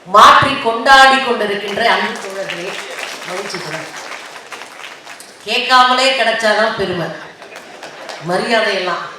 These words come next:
அது இங்க கிடைச்சிருது. ஐயா ஆசிரியர் அவர்களுக்கு வாழ்த்து சொல்லணும்.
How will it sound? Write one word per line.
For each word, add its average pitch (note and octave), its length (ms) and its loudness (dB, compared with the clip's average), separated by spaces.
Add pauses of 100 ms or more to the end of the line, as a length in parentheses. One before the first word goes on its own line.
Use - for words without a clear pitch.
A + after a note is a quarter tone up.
(680)
அது F#3+ 140 -6
இங்க G3 280 -2
கிடைச்சிருது. G#3+ 580 0 (4000)
ஐயா D#4+ 240 6 (160)
ஆசிரியர் F4 400 8
அவர்களுக்கு C4 840 4
வாழ்த்து A3 360 2
சொல்லணும். E3+ 680 -6